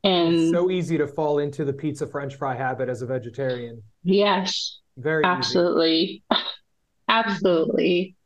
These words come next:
Speaker 1: So I discovered this plethora of vegetables and, you know, all of the meat substitutes. And
Speaker 2: How do you feel about
Speaker 1: I'm
Speaker 2: mushrooms?
Speaker 1: I love mushrooms to a point. I don't like them when they're, like,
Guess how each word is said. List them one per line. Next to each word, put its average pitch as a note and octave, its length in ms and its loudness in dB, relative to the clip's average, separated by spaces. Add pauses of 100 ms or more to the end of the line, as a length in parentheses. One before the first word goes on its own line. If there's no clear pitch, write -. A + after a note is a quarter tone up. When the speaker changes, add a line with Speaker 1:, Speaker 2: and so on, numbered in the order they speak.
(140)
Speaker 1:
So F3+ 760 2 (640)
I G#3+ 160 4
discovered F3 720 2
this E3+ 220 -2 (100)
plethora F3 580 0
of F3 140 -2
vegetables - 760 -2
and, - 480 0 (560)
you F3 80 4
know, D#3+ 140 2
all E3+ 260 2
of E3+ 60 -2
the E3 80 2
meat E3+ 220 2
substitutes. F#3+ 580 -2
And F3+ 420 2 (500)
Speaker 2:
How E3 60 -4
do - 20 2
you G3 60 0
feel A#3 140 0
about A3 160 2
Speaker 1:
I'm G3+ 60 6
Speaker 2:
mushrooms? - 540 -2 (600)
Speaker 1:
I D4 80 4
love D#4 240 2 (200)
mushrooms C#4 1300 4
to - 160 2
a A3 120 -4
point. A3 340 0 (360)
I F#3+ 80 4
don't G3+ 180 2
like A3 200 0
them A3+ 160 4
when G#3 160 4
they're, F#3+ 200 4
like, F3+ 260 2